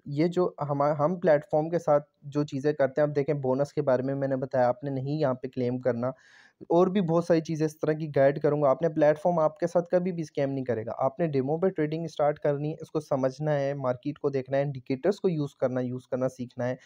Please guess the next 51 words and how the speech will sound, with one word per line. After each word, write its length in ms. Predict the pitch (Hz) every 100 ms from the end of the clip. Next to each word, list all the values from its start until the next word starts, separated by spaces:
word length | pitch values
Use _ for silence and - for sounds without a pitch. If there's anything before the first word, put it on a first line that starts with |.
| - _ -
सिग्नल्स 340 | 151 180 185
किस 200 | - 170
तरह 120 | 180
फॉलो 260 | 175 160 160
करने 240 | 160 156 160
हैं 80 |
वो 120 | 151 151
देखना 280 | 156 170
है, 40 | 175
और 120 | 160
मनी 220 | 139 160
मैनेजमेंट 440 | 156 131 123 127 127
कैसे 240 | 127 -
करनी 300 | 127 117 123
है। 100 | 131
मेन 180 | 143 170
चीज़ें 280 | 160 151 151
इस 280 | - 170 -
चीज़ 280 | - 139 143
में 100 | 160
यही 360 | 139 143 147 143
है। 120 | 110 - - -
बाकी 240 | 131 135 156
प्लेटफॉर्म 420 | 139 131 151 139
आपके 200 | 131 151
साथ 160 | 151 143
कभी 220 | 151 156 180
स्कैम 240 | - 170
नहीं 120 | 170
करेगा, 220 | 175 170 180
ना 100 | 156
आपके 240 | - 139
पैसे 300 | - 123 131
लेके 240 | 117 110 117
भागेगा। 420 | 110 104 107 107 _ _ _ _ - - _ _ -
तो 80 | 147 143 143 143 - _ _ _ _ _ - - _ _ -
और 80 | 147
ना 140 | 147
आपने 280 | 151 143 156
अंधाधुन 420 | 143 139 135 143
यहाँ 140 | 131 123
पे 140 | 147
डिपॉजिट 440 | 135 127 123 143
कर 160 | 151 170
देना 240 | 156 165
है। 80 | 170
आपने 300 | 135 - 160
simply 540 | 160 - - 151 165 170
पहले 220 | 165 147 151
डेमो 320 | 135 127 143
पे 120 | 160